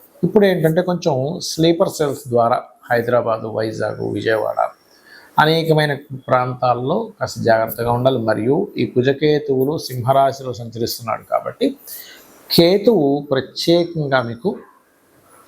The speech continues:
ఈ ఆధ్యాత్మిక కేంద్రాల కారకుడు కాబట్టి, సింహరాశిలో కుజుడు వచ్చాడు కాబట్టి, ప్రధానంగా ఇదేంటంటే ఇక్కడ రాజకీయము, ఆధ్యాత్మిక కేంద్రాలు కాబట్టి, కొంతమంది రాజకీయ నాయకులకి అరెస్టులు అవ్వడం,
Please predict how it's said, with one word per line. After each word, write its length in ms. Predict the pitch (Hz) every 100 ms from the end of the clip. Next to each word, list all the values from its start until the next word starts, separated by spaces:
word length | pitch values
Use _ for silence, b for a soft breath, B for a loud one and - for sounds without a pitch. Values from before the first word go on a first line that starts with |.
| - - - -
ఈ 100 | 131
ఆధ్యాత్మిక 640 | 120 117 95 143 147 147 131
కేంద్రాల 560 | - 120 113 120 120
కారకుడు 540 | 113 - 113 107 - 113
కాబట్టి, 520 | 117 107 107 - - B B B -
సింహరాశిలో 840 | - 156 147 160 151 147 151 135
కుజుడు 300 | - 117 123
వచ్చాడు 300 | - 117 113
కాబట్టి, 360 | - 117 110 -
ప్రధానంగా 460 | 123 123 151 160 147
ఇదేంటంటే 400 | 131 131 139 143
ఇక్కడ 180 | 131 120
రాజకీయము, 600 | 117 120 - 143 185 240 - _ _ - -
ఆధ్యాత్మిక 460 | 120 120 123 123 -
కేంద్రాలు 380 | 120 113 113
కాబట్టి, 380 | 107 113 104 110 - B B B B -
కొంతమంది 360 | 143 135 139 135
రాజకీయ 480 | 131 135 143 147
నాయకులకి 420 | 131 127 156 156 151
అరెస్టులు 520 | 131 131 - - 139
అవ్వడం, 300 | 120 113